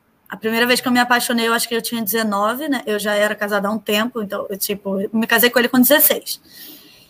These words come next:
E aí, com dezenove, dezoito, dezenove, eu não lembro muito bem, foi, eu conheci o primeiro submisso, né? Eu não,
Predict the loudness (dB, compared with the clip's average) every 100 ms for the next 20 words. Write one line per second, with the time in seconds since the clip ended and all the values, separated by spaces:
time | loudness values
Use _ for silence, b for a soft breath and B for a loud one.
0 | B 4 4 6 6 6 6 4 6 6
1 | 6 4 0 -2 -4 0 2 2 -2 -4
2 | -6 -6 -8 -8 -8 -12 _ _ -20 -16
3 | -14 -14 -6 -6 -6 -14 B B B B
4 | -2 4 6 6 4 6 6 4 4 4
5 | 4 4 2 4 6 6 4 2 0 -2
6 | -4 -10 -12 -10 -10